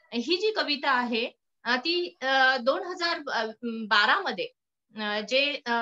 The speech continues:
तुकाराम हे जे, अ, हा जो चित्रपट आलेला आहे या चित्रपटामध्ये हा, अ, ही गीत वापरलेलं आहे, ही कविता आलेली आहे. आणि हरिहरन यांच्या आवाजामध्ये अतिशय सुंदर अशा पद्धतीने, अ, हे गीत आपल्याला ऐकायला मिळतं.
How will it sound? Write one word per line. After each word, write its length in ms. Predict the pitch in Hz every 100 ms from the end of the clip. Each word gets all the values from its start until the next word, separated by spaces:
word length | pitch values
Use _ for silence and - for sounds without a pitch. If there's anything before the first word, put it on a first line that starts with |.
| 233 - _ _
तुकाराम 460 | 254 311 330 370 381 - _ _
हे 120 | 247 233
जे, 320 | 226 220 226 _ _ -
अ, 60 | 214
हा 320 | 214 214 226
जो 140 | 226
चित्रपट 520 | 247 240 262 277 339
आलेला 320 | 185 196 202 185
आहे 260 | 202 302
या 120 | 330
चित्रपटामध्ये 840 | - 226 302 311 320 339 330 311 339
हा, 480 | 339 - 269 262 -
अ, 120 | 247
ही 220 | 233 269
गीत 220 | 254 254 254
वापरलेलं 580 | 226 190 214 196 185 175
आहे, 160 | 180 196
ही 160 | 240 247
कविता 560 | 226 254 262 294 - 208
आलेली 300 | 196 190 175
आहे. 260 | - 165 - _ _ _ _
आणि 200 | 254 370
हरिहरन 600 | 320 262 277 311 381 381
यांच्या 420 | 370 277 254 254 269
आवाजामध्ये 760 | - 220 254 254 277 277 294 - -
अतिशय 420 | - 294 302 330 - _
सुंदर 420 | - 277 302 370
अशा 160 | 330 320
पद्धतीने, 720 | - 254 302 294 285 294 302 _ _ _
अ, 60 | 240
हे 360 | 247 254 285
गीत 400 | 285 240 262 277
आपल्याला 360 | 277 254 262 262
ऐकायला 400 | 240 240 247 254
मिळतं. 380 | 254 240 285